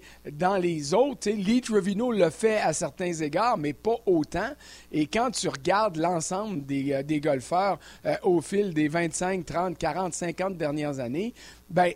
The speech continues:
euh, pour moi, il y a un trio qui a été en mesure de le faire. Et, euh, Tiger fait partie de ça avec, euh, Arnie, Arnold Palmer, qui est décédé aujourd'hui, et Jack Nicklaus. Même Tom Watson, qui a été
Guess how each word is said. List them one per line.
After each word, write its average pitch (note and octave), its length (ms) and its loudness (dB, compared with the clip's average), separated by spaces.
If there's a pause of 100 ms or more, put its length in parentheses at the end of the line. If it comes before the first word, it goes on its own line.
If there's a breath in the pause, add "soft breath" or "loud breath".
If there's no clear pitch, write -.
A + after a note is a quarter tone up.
euh, C3+ 160 4
pour E3 220 2
moi, E3 240 4
il F3 60 0
y D#3+ 60 4
a D3+ 80 6
un F#3 140 4
trio E3+ 480 -2
qui E3+ 140 -4
a - 20 0
été C#3+ 140 -2
en D#3+ 80 0
mesure D#3+ 320 -2
de D3+ 80 -2
le B2+ 80 0
faire. D3+ 340 -2 (300 loud breath)
Et, D3 280 -2
euh, C#3 120 0
Tiger E3 360 2
fait D3+ 160 -4
partie C#3+ 320 -4
de C#3 60 -14
ça F3+ 240 0
avec, D3 360 -2
euh, C#3 140 0 (280 loud breath)
Arnie, D3+ 360 2
Arnold D3 300 0
Palmer, D3 460 -2
qui - 120 -10
est B2+ 40 -6
décédé C#3 380 -4
aujourd'hui, B2+ 560 -4 (260 loud breath)
et G3+ 200 2
Jack E3+ 280 2
Nicklaus. F#3 440 0 (260 loud breath)
Même A#3+ 260 2
Tom A#3 280 2
Watson, G3+ 600 2 (440 soft breath)
qui G3 140 0
a F#3 60 4
été A#3 280 0